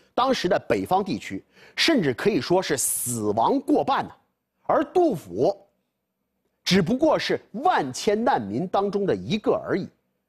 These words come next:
他本人和他的家人一样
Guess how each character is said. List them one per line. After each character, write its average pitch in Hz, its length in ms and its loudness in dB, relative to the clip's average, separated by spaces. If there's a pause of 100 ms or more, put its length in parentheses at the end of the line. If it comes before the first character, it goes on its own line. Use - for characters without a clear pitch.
(240)
他 294 220 2
本 127 340 -2
人 123 280 0 (200)
和 - 160 0
他 214 140 2
的 165 80 0
家 220 200 2
人 107 260 -4 (640)
一 285 320 2
样 349 220 4